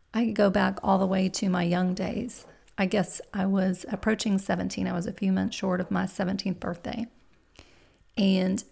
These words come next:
we, the kids, got word that my mom had gone to the hospital and had her ninth baby overnight. And wonder of wonders,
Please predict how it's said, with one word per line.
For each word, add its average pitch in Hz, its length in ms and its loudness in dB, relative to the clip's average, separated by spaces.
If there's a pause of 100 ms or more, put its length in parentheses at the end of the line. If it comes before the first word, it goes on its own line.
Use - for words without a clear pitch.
(360)
we, 214 540 4
the 214 120 2
kids, 185 520 2 (160)
got 214 220 2
word 190 220 4
that - 100 0
my 190 120 2
mom 180 300 4
had 196 160 -2
gone 185 220 0
to 220 100 -4
the 214 60 -2
hospital 190 760 0 (760)
and 226 200 4 (240)
had 190 320 0
her 175 460 -2 (240)
ninth 185 460 2 (420)
baby 220 520 2 (260)
overnight. 175 680 0 (640)
And 180 520 2 (480)
wonder 202 420 4
of 196 140 -2
wonders, 196 640 0